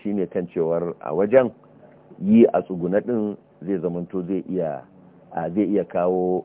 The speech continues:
a, zai iya taɓuwar najasa a jikin tufafi.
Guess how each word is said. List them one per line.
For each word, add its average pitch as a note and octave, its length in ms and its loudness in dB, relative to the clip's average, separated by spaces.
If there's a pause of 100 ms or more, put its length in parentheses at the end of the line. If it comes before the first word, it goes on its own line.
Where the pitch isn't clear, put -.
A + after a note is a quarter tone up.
(140)
a, F2 200 4
zai G2+ 220 4
iya F#2+ 280 4
taɓuwar A#2+ 480 4
najasa A2 500 2
a F2+ 80 -8
jikin F2+ 480 -6 (340)
tufafi. G2 480 2